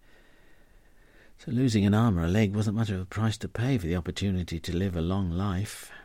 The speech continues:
And that's what was supposed to happen, Jack.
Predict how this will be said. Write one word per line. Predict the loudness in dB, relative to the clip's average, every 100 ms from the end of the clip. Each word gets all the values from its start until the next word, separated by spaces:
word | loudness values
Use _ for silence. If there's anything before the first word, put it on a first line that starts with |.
| -20 -20 -20 -20 _ _ -20 _ _ -14
And | -8
that's | -8 -8 -8
what | -10 _ -12
was | -10
supposed | -10 -8 -6 -6 -6
to | -8
happen, | -10 -8 -12
Jack. | -8 -10